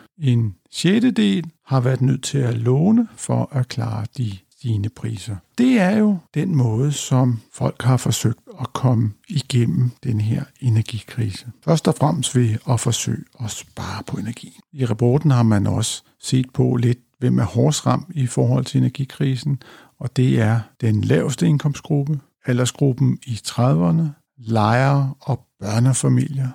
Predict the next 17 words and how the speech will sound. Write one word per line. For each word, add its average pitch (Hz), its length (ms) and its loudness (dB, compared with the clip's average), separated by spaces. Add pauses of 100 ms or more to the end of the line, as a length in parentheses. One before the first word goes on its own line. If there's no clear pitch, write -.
(100)
mens 135 340 -4
husstanden 156 600 0
boende 147 360 2
i 165 60 2
enfamilieshus, 175 1040 -2 (120)
husejere 160 680 2
og - 280 -4
ældre 135 260 2
over 156 180 2
halvtreds 135 460 -2
år 165 300 -2
og 135 120 -6
højere 143 500 0
indkomstgrupper 143 1000 -2 (120)
i 147 80 0
mindre 165 380 4
grad 107 280 -2